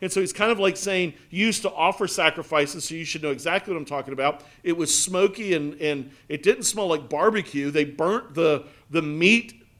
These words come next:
just consumed it with fire. It's bloody. Blood is all over the place. Um, you've got mewing of the lambs. You've got co-, loud commotion. It wasn't like this solemn, you know, humdrum kind of a thing, incense burning, and,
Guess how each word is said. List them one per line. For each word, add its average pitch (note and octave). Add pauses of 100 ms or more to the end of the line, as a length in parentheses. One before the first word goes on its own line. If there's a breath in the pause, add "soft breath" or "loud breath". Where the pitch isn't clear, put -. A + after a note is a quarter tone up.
(240)
just E3+
consumed A3
it F3+
with D3+
fire. C#3+
It's D#3
bloody. F#3+
Blood F3+
is F3+
all D#3+
over D#3
the C#3+
place. C#3+ (300 soft breath)
Um, D#3
you've E3+
got E3+
mewing G#3
of E3+
the E3+
lambs. D#3+
You've F3+
got E3+ (280 loud breath)
co-, G#3+
loud G#3
commotion. F#3
It G3+
wasn't B3+
like F#3+
this F#3
solemn, F#3+ (300 soft breath)
you F3
know, E3+
humdrum F3+
kind F3+
of E3+
a E3+
thing, E3+
incense F3
burning, F3
and, D#3